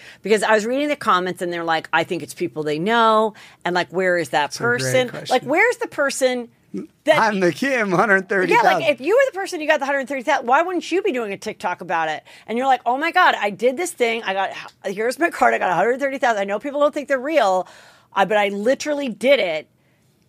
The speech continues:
Speaker 1: And you know what? If they're gonna keep doing it, they should literally hire someone to
Speaker 2: To
Speaker 1: do
Speaker 2: win,
Speaker 1: it.
Speaker 2: or at
Speaker 1: Even if
Speaker 2: least
Speaker 1: nobody
Speaker 2: fake
Speaker 1: got
Speaker 2: win.
Speaker 1: it before, fa-, maybe have a fake winner, give her half.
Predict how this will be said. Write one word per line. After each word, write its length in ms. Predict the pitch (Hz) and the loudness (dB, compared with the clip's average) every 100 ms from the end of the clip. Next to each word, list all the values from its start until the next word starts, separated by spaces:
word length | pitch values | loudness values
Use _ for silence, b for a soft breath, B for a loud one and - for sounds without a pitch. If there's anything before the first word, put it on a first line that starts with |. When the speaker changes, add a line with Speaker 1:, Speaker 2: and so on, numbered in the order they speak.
| _ | _
Speaker 1:
And 200 | 240 247 - | -2 -2 -4
you 100 | 233 | -4
know 140 | 294 | 0
what? 140 | 320 - | 2 0
If 100 | 226 | -2
they're 100 | 320 | -2
gonna 160 | 349 | -2
keep 260 | 330 254 220 | -4 -10 -6
doing 180 | 262 269 | -4 -4
it, 120 | 254 | -4
they 120 | 226 | -4
should 220 | 214 240 | -4 -8
literally 340 | 202 196 185 180 | -6 -4 -2 -2
hire 320 | 170 175 170 | -2 -2 -2
someone 320 | - 165 160 151 | -4 -8 -8 -10
to 120 | 165 | -4
Speaker 2:
To 120 | 151 | -4
Speaker 1:
do 40 | |
Speaker 2:
win, 300 | 123 151 156 165 | 0 2 2 0
Speaker 1:
it. 80 | |
Speaker 2:
or 40 | 151 | 2
at 40 | 147 | 2
Speaker 1:
Even 140 | 143 | 4
if 120 | - | 2
Speaker 2:
least 60 | 247 | 4
Speaker 1:
nobody 320 | 277 330 370 | 4 6 4
Speaker 2:
fake 80 | 339 | 4
Speaker 1:
got 120 | 320 294 | 6 6
Speaker 2:
win. 20 | |
Speaker 1:
it 100 | 285 | 2
before, 580 | 262 - 247 226 190 170 B B B _ | 0 -2 2 4 4 2 B B B _
fa-, 160 | - 269 | 2 2
maybe 260 | 220 240 262 | 0 -4 -4
have 200 | - 240 | -4 -2
a 80 | 226 | -2
fake 260 | - 240 240 | -2 -2 0
winner, 220 | 240 233 | 0 0
give 140 | 208 | -2
her 80 | 190 | -2
half. 140 | 220 | -2